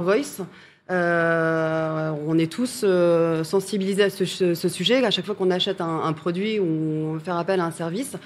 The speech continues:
qui plus est pour la première fois, on va d'abord se renseigner sur, euh,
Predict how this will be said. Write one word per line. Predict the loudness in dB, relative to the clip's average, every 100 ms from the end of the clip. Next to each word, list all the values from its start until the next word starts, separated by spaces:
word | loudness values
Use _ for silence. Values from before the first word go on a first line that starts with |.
| -18 -20 _
qui | -12
plus | -4 0
est | 0
pour | 2
la | 0
première | 2 2 2
fois, | 0 -2 0
on |
va | 0
d'abord | 2 2 0
se | -2
renseigner | -2 0 0 0
sur, | -2 -4 -2
euh, | 0 -2